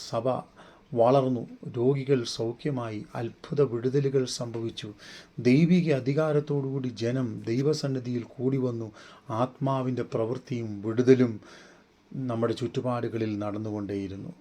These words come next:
എന്നാൽ ഇന്ന് ജനം ദൈവത്തിങ്കൽ നിന്നകന്നു, ദൈവിക മൂല്യങ്ങളെ വിട്ടുകളഞ്ഞു. അനേകർ തങ്ങൾക്കിഷ്ടമുള്ള വഴികളിലൂടെ യാത്ര ചെയ്യുവാൻ തുടങ്ങി. എന്നാൽ ഇന്നും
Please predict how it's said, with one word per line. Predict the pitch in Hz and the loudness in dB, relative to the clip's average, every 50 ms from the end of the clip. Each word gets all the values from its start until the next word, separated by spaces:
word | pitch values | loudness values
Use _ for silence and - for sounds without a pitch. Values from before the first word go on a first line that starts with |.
| - - | -12 -8
എന്നാൽ | 131 113 113 120 117 120 120 - - - - - _ - | -6 -4 -2 0 -2 -2 -4 -6 -12 -20 -20 -16 _ -2
ഇന്ന് | 139 135 139 147 147 143 - - - | 0 2 4 4 4 2 0 -4 -8
ജനം | 117 110 120 127 139 147 143 120 104 | -4 0 2 2 4 2 2 0 0
ദൈവത്തിങ്കൽ | 95 117 117 123 143 143 160 170 - - 165 151 139 143 135 135 | 0 2 2 4 2 2 0 -2 -2 -4 -4 -2 0 0 0 0
നിന്നകന്നു, | 135 131 127 123 117 107 117 117 113 110 110 - - | -2 -2 -4 -4 -6 -6 -6 -6 -6 -8 -10 -12 -8
ദൈവിക | - 117 113 113 120 123 135 135 123 131 | -2 0 0 2 2 2 2 2 0 0
മൂല്യങ്ങളെ | 120 113 110 113 117 123 123 123 123 120 120 117 113 110 | -2 -2 -2 -4 -4 -2 0 -2 -2 -2 -2 -4 -4 -4
വിട്ടുകളഞ്ഞു. | 104 104 101 - 107 98 104 101 101 98 101 98 98 - - - - - - - - - - | -4 -4 -6 -6 -6 -6 -6 -6 -6 -6 -8 -10 -12 -14 -18 -20 -20 -20 -20 -20 -20 -14 -8
അനേകർ | 117 117 117 120 123 127 117 127 120 117 - - - - _ _ - - | -6 -2 2 4 4 4 4 4 2 0 -2 -14 -20 -20 _ _ -6 -4
തങ്ങൾക്കിഷ്ടമുള്ള | 110 113 123 135 139 139 - 135 120 - - - 180 170 151 147 143 143 | -2 0 2 2 2 0 0 -4 -8 -6 -2 2 2 4 4 6 4 4
വഴികളിലൂടെ | 135 123 127 127 147 160 165 151 151 139 143 139 135 | 4 4 2 2 2 2 2 2 2 2 2 4 4
യാത്ര | 131 123 120 127 - - - 127 | 4 2 0 -4 -6 -6 -6 -6
ചെയ്യുവാൻ | 120 120 123 120 113 113 113 110 101 | -4 -4 -4 -4 -4 -4 -4 -4 -4
തുടങ്ങി. | 104 107 98 104 101 98 98 104 - - - - - - - - | -6 -4 -4 -4 -6 -6 -10 -12 -16 -20 -20 -20 -20 -14 -8 -4
എന്നാൽ | 120 113 117 117 113 107 104 - - - _ _ _ - | -2 0 2 2 0 0 -4 -8 -16 -20 _ _ _ 0
ഇന്നും | 143 143 147 156 156 151 120 104 - | 4 4 4 6 4 4 2 0 -4